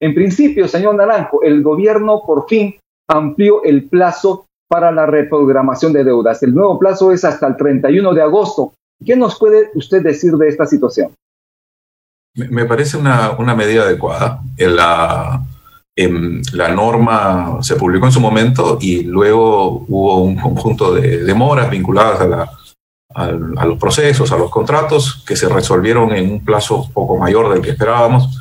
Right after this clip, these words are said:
Speaker 2: Entonces, esta ampliación ayuda muchísimo.
Speaker 1: Sí, porque el plazo último era el veintisiete de este mes que justamente finalizó ayer y el gobierno, el gobierno tomó la decisión de ampliarlo hasta el treinta y uno de, de marzo.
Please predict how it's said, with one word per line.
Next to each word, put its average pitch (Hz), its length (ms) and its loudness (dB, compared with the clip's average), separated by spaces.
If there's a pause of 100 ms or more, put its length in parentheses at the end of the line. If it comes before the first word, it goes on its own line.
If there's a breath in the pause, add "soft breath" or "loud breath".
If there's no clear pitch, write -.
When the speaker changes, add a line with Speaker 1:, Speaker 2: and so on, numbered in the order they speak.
(400 loud breath)
Speaker 2:
Entonces, 117 300 0
esta 120 160 -2
ampliación 104 720 0 (300)
ayuda 101 320 2
muchísimo. - 460 -6 (1700 soft breath)
Speaker 1:
Sí, 190 200 -2
porque 139 220 0
el 127 100 -4
plazo 196 320 0
último 202 520 2
era 190 140 4
el 185 120 0
veintisiete 165 920 0
de 139 100 2
este 147 200 -2
mes 147 220 2
que 139 80 -2
justamente 143 540 0
finalizó 117 540 0
ayer 147 360 2
y 135 100 2
el 123 100 2
gobierno, 135 520 2
el 123 120 2
gobierno 147 320 2
tomó 147 260 2
la 147 140 2
decisión 127 540 0
de 135 80 2
ampliarlo 143 420 0
hasta 127 140 -2
el 104 120 -2
treinta 117 300 -2
y 127 80 6
uno 135 160 2
de, 131 320 2
de 113 100 0
marzo. 113 360 -4